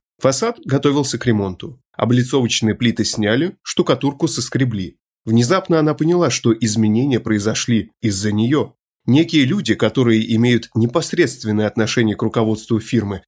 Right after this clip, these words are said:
решили поменять здание до неузнаваемости, пока её не было на месте.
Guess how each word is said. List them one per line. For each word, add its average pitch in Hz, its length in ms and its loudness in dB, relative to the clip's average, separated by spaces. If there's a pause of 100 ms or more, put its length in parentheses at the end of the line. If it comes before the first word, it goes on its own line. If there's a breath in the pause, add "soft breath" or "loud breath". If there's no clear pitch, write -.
(120)
решили 185 400 2
поменять 120 480 2
здание 123 420 2
до 117 120 0
неузнаваемости, 123 880 0
пока - 280 -4
её 113 300 0
не 104 160 -2
было 110 180 0
на 113 140 -2
месте. 113 500 -4